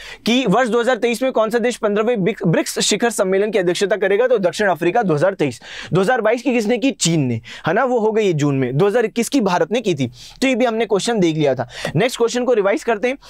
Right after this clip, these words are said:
हाल ही में जानी मानी शख्सियत हिलेरी मेंटल का निधन हो गया, वे कौन थी? वे लेखिका थी। इनको, ये पहली महिला है जिनको दो बार बुकर सम्मान से सम्मानित किया गया है। और इस साल का बुकर प्राइज किसको मिला है? दो हज़ार बाईस का गीतांजलि श्री को, है ना, Tomb of Sand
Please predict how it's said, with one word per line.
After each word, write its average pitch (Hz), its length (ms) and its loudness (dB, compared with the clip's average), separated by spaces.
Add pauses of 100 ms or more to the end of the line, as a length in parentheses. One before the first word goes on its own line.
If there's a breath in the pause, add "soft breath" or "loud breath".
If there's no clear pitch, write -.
(120)
हाल 208 260 0
ही 269 80 2
में 262 120 2
जानी 214 280 0
मानी 240 220 0
शख्सियत 240 340 -2
हिलेरी 208 280 2
मेंटल 214 320 0
का 226 100 0
निधन 214 220 0
हो 214 80 0
गया, 220 100 2
वे 208 120 2
कौन 202 240 0
थी? 240 100 0
वे 208 120 4
लेखिका 170 400 0
थी। 226 200 -4 (280 loud breath)
इनको, 202 360 2
ये 214 80 0
पहली 202 320 0
महिला 226 240 0
है 233 60 0
जिनको 208 240 0
दो 190 260 2
बार 170 240 2 (300 loud breath)
बुकर 175 260 2
सम्मान 151 460 -2
से 262 140 -2
सम्मानित 147 460 -2
किया 143 220 0
गया 127 140 0
है। 123 80 0
और 160 200 2
इस 185 120 -2
साल 196 200 2
का 202 100 2
बुकर 165 240 0
प्राइज 190 260 -2
किसको 196 220 -2
मिला 196 180 2
है? 190 40 0
दो 170 100 2
हज़ार 170 200 2
बाईस 156 220 0
का 247 160 0 (300 loud breath)
गीतांजलि 185 520 2
श्री 175 200 0
को, 269 180 0
है - 360 -6
ना, 240 120 0
Tomb 247 320 0
of 190 140 2
Sand 190 380 0